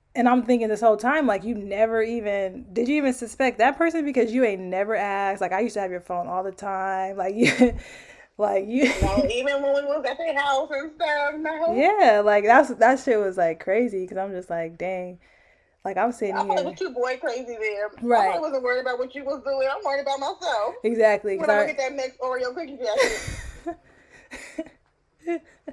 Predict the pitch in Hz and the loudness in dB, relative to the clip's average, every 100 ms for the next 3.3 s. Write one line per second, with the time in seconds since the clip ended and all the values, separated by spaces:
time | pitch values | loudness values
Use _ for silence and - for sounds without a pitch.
0 | _ - - - - - 247 233 202 208 | _ -20 -20 -20 -10 2 8 10 10 6
1 | 214 202 208 190 185 180 170 175 175 165 | 4 0 2 0 2 0 0 -2 -4 -10
2 | 165 170 - 165 202 214 196 185 180 185 | -8 -8 -10 -6 -4 -4 -4 -6 -8 -10
3 | 175 175 | -12 -14